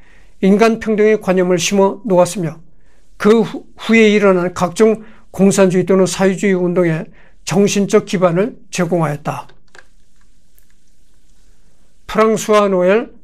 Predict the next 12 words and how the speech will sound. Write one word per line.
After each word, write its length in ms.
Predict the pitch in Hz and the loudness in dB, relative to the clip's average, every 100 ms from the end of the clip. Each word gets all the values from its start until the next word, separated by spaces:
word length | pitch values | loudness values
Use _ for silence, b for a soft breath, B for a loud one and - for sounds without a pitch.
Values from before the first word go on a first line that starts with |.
| - - | -20 -4
바베프, 500 | 180 190 170 - 165 - - - - - - - - | -2 -2 -8 -12 -16 -18 -20 -20 -20 -20 -20 -12 -2
오기스트 560 | 196 208 202 220 214 | 0 2 0 -2 -4
블랑키, 540 | 165 196 175 - 156 - - - - - - - - | 0 0 0 -4 -14 -16 -20 -20 -20 -20 -20 -20 -4
빌레름 560 | 202 214 214 220 214 | 0 2 2 2 -2
바이텔링 640 | 214 190 185 175 190 185 180 | -2 -2 -2 -4 -2 -2 -2
등 180 | 175 180 b b b - | -6 -6 b b b -14
혁명적 680 | - 220 226 220 214 226 220 | -2 2 4 4 4 0 2
공산주의자와 1040 | 202 175 190 180 185 180 185 160 135 - - - - - - | -2 2 2 2 -2 -2 -2 -2 -8 -14 -20 -20 -20 -20 -10
클로드 680 | - 220 208 208 202 208 208 | 0 2 4 2 2 2 2
앙리 640 | 175 190 190 202 208 - - - - - - | 0 0 2 2 2 -2 -16 -20 -20 -20 -14
세-, 400 | - 208 175 - - | -2 -2 -2 -10 -10
생시몽, 640 | - 214 233 196 - | 0 0 2 0 -4